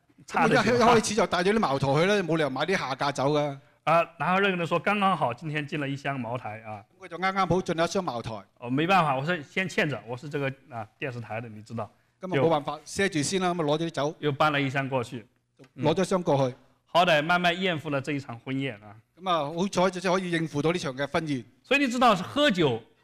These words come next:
Speaker 1: 請客吃飯，這個特別是在婚禮或者婚宴這樣一個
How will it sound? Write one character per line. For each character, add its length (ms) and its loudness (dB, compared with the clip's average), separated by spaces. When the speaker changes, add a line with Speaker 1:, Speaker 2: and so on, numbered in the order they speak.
Speaker 1:
請 240 0
客 200 2
吃 180 -2
飯， 260 4
這 120 -6
個 80 0
特 280 4
別 140 6
是 140 0
在 120 4
婚 300 2
禮 160 2
或 120 2
者 120 2
婚 280 0
宴 300 4
這 100 0
樣 160 4
一 60 0
個 140 0